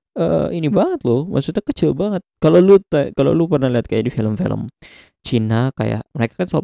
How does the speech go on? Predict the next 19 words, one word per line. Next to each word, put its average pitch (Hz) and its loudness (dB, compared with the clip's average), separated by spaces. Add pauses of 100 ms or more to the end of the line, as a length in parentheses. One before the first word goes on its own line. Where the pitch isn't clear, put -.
pakai 113 -8
sepatu - -6
kecil - -6
ya, - -8
itu, - 0 (240)
itu - -2
gunanya, 113 2 (400)
yaitu 123 -2
biar 120 -6 (400)
kaki 165 2
mereka, 165 -6 (160)
telapak 123 -2
kaki 123 -8
mereka 120 -6
tuh 143 -4
tidak - -12
tumbuh. 135 2 (400)
Jadi 107 0
kaki, - -6